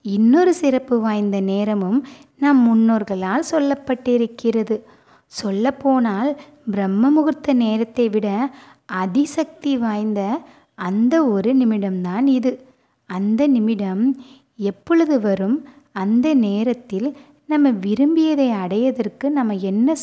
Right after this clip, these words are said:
செய்யணும் என்பதை இந்த பதிவில் சொல்கிறேன், கேளுங்கள்.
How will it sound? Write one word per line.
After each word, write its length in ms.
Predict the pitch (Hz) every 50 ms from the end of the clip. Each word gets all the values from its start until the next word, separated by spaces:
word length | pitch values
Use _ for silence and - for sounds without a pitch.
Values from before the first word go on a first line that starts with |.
| - -
செய்யணும் 600 | 202 185 190 196 214 247 240 208 196 190 226 311 - - - - - - _ _
என்பதை 580 | - 277 285 269 262 233 220 202 185 190 185 214 269 285 - - - _ _ _
இந்த 440 | 214 202 202 214 233 269 320 349
பதிவில் 520 | 339 - 269 247 190 202 185 185 208 285 302
சொல்கிறேன், 680 | - - 269 240 214 190 196 202 190 190 185 240 285
கேளுங்கள். 640 | - 294 277 277 269 262 262 254 247 240 247 240